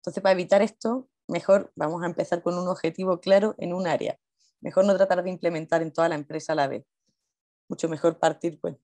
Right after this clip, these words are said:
ventas o soporte o atención al cliente. Y una vez que eso ya lo tengamos manejado y que veamos que avanza,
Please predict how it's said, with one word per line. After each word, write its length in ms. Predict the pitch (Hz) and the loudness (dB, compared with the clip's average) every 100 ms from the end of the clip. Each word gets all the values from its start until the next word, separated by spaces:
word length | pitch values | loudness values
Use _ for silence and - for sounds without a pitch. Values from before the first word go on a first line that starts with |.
| _ - | _ 0
ventas 540 | 175 208 - 190 - | 2 2 2 0 0
o 180 | 185 156 - | -2 -2 -4
soporte 800 | - 165 - 190 185 180 185 - _ _ _ _ - | -6 -2 4 2 4 0 0 -4 _ _ _ _ -6
o 200 | - - - | -6 -6 -4
atención 420 | 170 160 147 170 | -2 0 -2 -2
al 160 | 160 | -2
cliente. 600 | - 170 170 180 185 190 - _ _ _ _ - | -2 0 0 0 -4 -4 -8 _ _ _ _ -4
Y 60 | |
una 140 | 185 185 | -2 -2
vez 100 | - | -2
que 120 | 190 | -6
eso 160 | 220 | -2
ya 140 | 208 202 | 2 2
lo 120 | 196 | 2
tengamos 480 | 190 190 190 180 160 | -2 -4 -4 -4 -4
manejado 680 | 175 170 160 180 196 190 170 | -6 -6 -4 2 4 4 2
y 140 | 170 _ _ | -2 _ _
que 120 | 165 | -4
veamos 300 | 160 160 170 | -2 -2 -2
que 120 | - | 0
avanza, 560 | 165 170 190 - 254 | 2 2 0 -6 -8